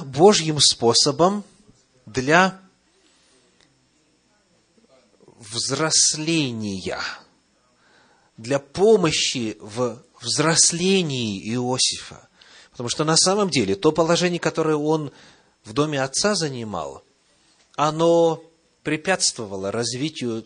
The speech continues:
очень многих положительных, нужных для зрелости черт характера. Потому то, что можно было бы рассматривать как крах, на самом деле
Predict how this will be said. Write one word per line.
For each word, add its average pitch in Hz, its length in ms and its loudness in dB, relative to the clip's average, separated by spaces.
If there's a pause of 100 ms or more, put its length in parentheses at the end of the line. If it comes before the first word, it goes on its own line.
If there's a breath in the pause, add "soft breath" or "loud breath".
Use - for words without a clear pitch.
(560)
очень 147 340 -6
многих 139 520 -6 (240 soft breath)
положительных, 123 880 -4
нужных 117 760 -4
для 95 480 0 (400 soft breath)
зрелости 110 920 -4 (220 soft breath)
черт 104 320 -10
характера. 117 800 -10 (1080 loud breath)
Потому 175 500 6 (500 loud breath)
то, 190 120 6
что 185 200 2
можно 196 260 0
было 185 220 4
бы 185 220 8
рассматривать 170 880 2
как - 260 -4
крах, 214 600 4 (340 soft breath)
на 127 100 -6
самом 156 360 -2
деле 135 560 -2